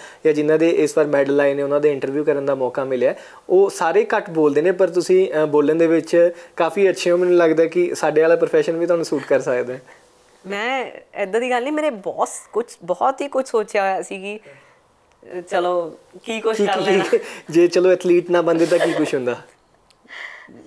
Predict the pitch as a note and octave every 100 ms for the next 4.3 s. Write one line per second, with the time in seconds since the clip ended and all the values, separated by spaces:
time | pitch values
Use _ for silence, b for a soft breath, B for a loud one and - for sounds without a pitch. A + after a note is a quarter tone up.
0 | - - F#3+ A#3 B3+ C4+ C4 B3+ G#3 F#3+
1 | G#3+ G#3 G#3 G#3 G#3 G3+ - F#3+ F3+ F3+
2 | F#3 F3 F3 F3 E3+ F3 F3+ F#3+ F3+ -
3 | F3 E3+ F3 - E3+ E3+ E3+ E3+ F3 F3
4 | E3+ F#3+ F#3